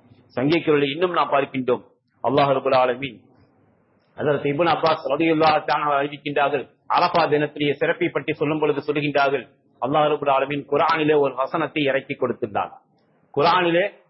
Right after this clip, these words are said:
ஒரு வசனத்தை அல்லாஹ் இறக்கி கொடுத்துள்ளான். அந்த வசனத்துடைய விஷயம் என்னவென்று சொன்னால், அல்லாஹ் ரப்பல் ஆலமீன் இந்த வசனத்திலே சொல்லுகின்றார், நாளை மறுமையிலே அல்லாஹ் நபி ஆதம் அலைஹிஸ்ஸலாம் அவர்களை ஆரம்பத்திலே மனித சமுதாயத்தை படைப்பதற்காக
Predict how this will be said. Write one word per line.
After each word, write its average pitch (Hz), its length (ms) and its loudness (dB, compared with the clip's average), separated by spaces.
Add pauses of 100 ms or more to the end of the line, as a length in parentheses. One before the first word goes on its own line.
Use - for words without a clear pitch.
ஒரு 147 180 4
வசனத்தை 190 480 0
அல்லாஹ் 170 280 2
இறக்கி 170 320 0
கொடுத்துள்ளான். 139 580 -2 (380)
அந்த 135 240 -2
வசனத்துடைய 175 680 0
விஷயம் 165 360 -2
என்னவென்று 156 400 -4
சொன்னால், 135 480 -4 (300)
அல்லாஹ் 160 280 2
ரப்பல் 151 220 0
ஆலமீன் 147 380 0
இந்த 151 140 -4
வசனத்திலே 151 640 0
சொல்லுகின்றார், 131 500 0 (640)
நாளை 135 300 0
மறுமையிலே 151 640 0 (280)
அல்லாஹ் 135 640 0
நபி 143 180 -2
ஆதம் 180 260 2
அலைஹிஸ்ஸலாம் 165 480 2
அவர்களை 165 380 2
ஆரம்பத்திலே 160 720 2 (300)
மனித 180 240 0
சமுதாயத்தை 175 640 0
படைப்பதற்காக 160 920 0